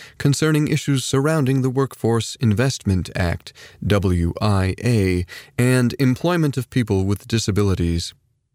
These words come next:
On July twenty-four, she co-hosted a very successful conference call with Paul Schroeder from the American Foundation for the Blind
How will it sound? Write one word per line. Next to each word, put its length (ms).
On 180
July 500
twenty-four, 800
she 180
co-hosted 600
a 100
very 300
successful 600
conference 540
call 340
with 220
Paul 320
Schroeder 560
from 220
the 120
American 520
Foundation 680
for 200
the 100
Blind 520